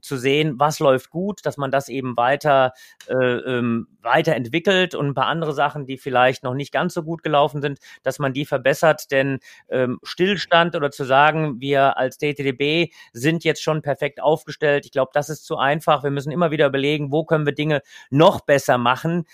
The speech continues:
Äh, wir wollen ja uns weiterentwickeln und ich glaube, da wird Claudia natürlich alles dran setzen, äh, mit ihrem Team, ähm, gemeinsam eben auch die Jahre weiter, ähm, das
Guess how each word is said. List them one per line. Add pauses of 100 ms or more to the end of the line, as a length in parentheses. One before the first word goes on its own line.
(260)
Äh,
wir
wollen
ja
uns
weiterentwickeln
und
ich
glaube,
da
wird
Claudia
natürlich
alles
dran
setzen, (400)
äh,
mit
ihrem
Team, (300)
ähm,
gemeinsam
eben
auch
die
Jahre
weiter,
ähm,
das